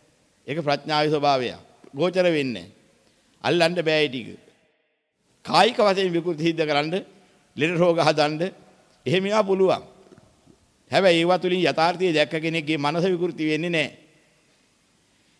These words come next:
ඉතින් කායිකත්වයට කරන්න පුළුවන් යම්කිසි විපාකයක් තියෙනවා නම් තමන් කරපු කර්ම වේගයක් මුල් කරගෙන ඒ කර්ම වේගයට අනුකූල වන්නා විපතකට උදව් දෙන්න පුළුවන් ඔය මාරපාක්ෂිකයින්ට.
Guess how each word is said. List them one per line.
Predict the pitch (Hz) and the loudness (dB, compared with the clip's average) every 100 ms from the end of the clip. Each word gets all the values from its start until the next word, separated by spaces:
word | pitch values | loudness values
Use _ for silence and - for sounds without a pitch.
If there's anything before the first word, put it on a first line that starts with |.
| - | -6
ඉතින් | 196 | -4
කායිකත්වයට | 151 151 196 214 208 208 190 | 2 4 4 2 0 2 2
කරන්න | 156 165 | 2 0
පුළුවන් | 180 180 175 | 0 -2 0
යම්කිසි | 160 160 175 | -2 -2 -4
විපාකයක් | 147 151 151 160 160 | -2 0 2 0 0
තියෙනවා | 160 165 165 | -2 0 0
නම් | 165 160 165 - _ | -2 -6 -12 -20 _
තමන් | - 143 190 | -4 0 0
කරපු | 170 165 175 | 0 -2 -2
කර්ම | 185 147 156 | 0 0 0
වේගයක් | 165 165 160 170 143 | 0 0 0 0 0
මුල් | 135 147 | -4 -2
කරගෙන | 160 151 127 90 - _ | 0 0 -2 -6 -16 _
ඒ | 160 | -6
කර්ම | 156 143 175 | 0 0 0
වේගයට | 202 208 202 190 | 2 2 2 2
අනුකූල | 160 156 165 160 | -2 0 0 2
වන්නා | 156 147 180 | 2 0 -2
විපතකට | 185 156 147 151 202 - - _ - | -2 -2 -4 -4 -4 -8 -18 _ -8
උදව් | 120 180 202 | 2 4 4
දෙන්න | 196 180 | 2 0
පුළුවන් | 160 160 156 | 0 0 0
ඔය | 180 | 0
මාරපාක්ෂිකයින්ට. | 170 160 151 151 139 147 135 117 | -2 -2 0 0 0 -4 -6 -6